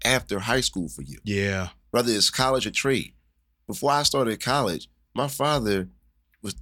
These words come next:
Speaker 1: teaching me trades.
Speaker 2: Yeah.
Speaker 1: Yes, I'm an I T professional, but listen, I can put up a wall, I can put up a
Speaker 2: Yes,
Speaker 1: roof,
Speaker 2: sir.
Speaker 1: I can lay a floor down, I change my own bricks.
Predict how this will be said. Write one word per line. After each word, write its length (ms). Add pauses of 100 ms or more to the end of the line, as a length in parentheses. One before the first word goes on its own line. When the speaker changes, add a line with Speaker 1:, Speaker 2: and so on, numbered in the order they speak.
(120)
Speaker 1:
teaching 320
me 60
trades. 600
Speaker 2:
Yeah. 280 (340)
Speaker 1:
Yes, 220
I'm 120
an 100
I 120
T 160
professional, 560 (300)
but 160
listen, 340 (420)
I 60
can 160
put 160
up 140
a 40
wall, 460 (320)
I 80
can 140
put 120
up 140
a 40
Speaker 2:
Yes, 140
Speaker 1:
roof, 140
Speaker 2:
sir. 60 (200)
Speaker 1:
I 40
can 100
lay 160
a 60
floor 320
down, 200
I 60
change 300
my 100
own 280
bricks. 380